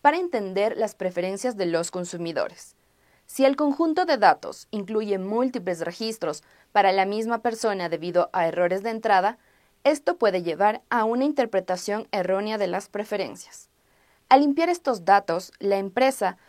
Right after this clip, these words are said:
puede obtener una visión más precisa y representativa del comportamiento del consumidor.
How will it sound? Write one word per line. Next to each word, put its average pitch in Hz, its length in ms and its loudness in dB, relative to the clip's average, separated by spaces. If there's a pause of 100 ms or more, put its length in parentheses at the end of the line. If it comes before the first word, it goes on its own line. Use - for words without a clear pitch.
(140)
puede 320 180 0
obtener 226 480 0
una 277 200 2
visión 202 540 -4
más 220 380 -2
precisa 233 640 -2
y 208 140 -2
representativa 226 1000 -2 (220)
del 220 220 0
comportamiento 226 880 0
del 175 220 -2
consumidor. 180 720 -4